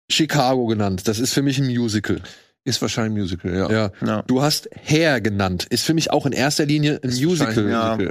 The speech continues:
Speaker 3: auch.
Speaker 1: Ja. Aber Dirty Dancing oder
Speaker 2: Aber
Speaker 3: Ja.
Speaker 2: es ist ja sogar Dancing im Titel, ja.
Speaker 1: Genau, Dirty Dancing, weil sie halt auch trainieren müssen,
Speaker 2: Ja.
Speaker 1: um diesen Tanz irgendwie zu lernen.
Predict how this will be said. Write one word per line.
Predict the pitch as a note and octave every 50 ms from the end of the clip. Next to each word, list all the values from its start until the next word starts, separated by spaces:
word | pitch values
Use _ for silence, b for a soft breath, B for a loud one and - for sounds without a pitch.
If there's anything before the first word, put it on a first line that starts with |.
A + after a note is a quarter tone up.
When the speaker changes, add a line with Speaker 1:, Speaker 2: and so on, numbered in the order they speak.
| G#2+ G#2+
Speaker 3:
auch. | G#2 - _ _ -
Speaker 1:
Ja. | A2 A2+ B2 C#3+ D#3 B2+ B2 B B B B B B -
Aber | B2 C3 C3 C#3 C3
Dirty | A2 - C3+ B2+ B2+ B2 A#2 G2+
Dancing | A2+ G#2+ G2+ G#2 G#2 - - C#3+ G3 C4 - _ _ -
oder | - C3+ C#3+ C#3+ C#3+ E3 G3 B3+ C#4+ - _ _ -
Speaker 2:
Aber | - A2+
Speaker 3:
Ja. | C3+
Speaker 2:
es | -
ist | C3+
ja | B2+
sogar | A2+ C3 A#2+ B2
Dancing | F#2 A#2+ A2+ A2+ B2 - C3 B2
im | A#2 G#2+
Titel, | - - B2 - - E2+ D2+
ja. | G2 F#2 - -
Speaker 1:
Genau, | - D3+ D#3+ C3+ G#2 B B B B B
Dirty | - C3 C3+ B2+ A2+
Dancing, | B2 A#2+ C3 C3+ D3+ - G3 G3+ A3 A3+ -
weil | - A#2 B2 C#3 C3+
sie | C3+
halt | C3+ C3+ C#3
auch | B2
trainieren | - - - B2+ B2+ C3+ D3 D#3 D#3
müssen, | D#3+ E3 E3+ D#3 -
Speaker 2:
Ja. | C3
Speaker 1:
um | B2+ -
diesen | D3+ D3 D#3 -
Tanz | - D#3+ C#3 D3 D3 D3+
irgendwie | C#3+ C3 C3
zu | A#2 - B2+
lernen. | A#2 A#2+ B2 C3 D3 G#3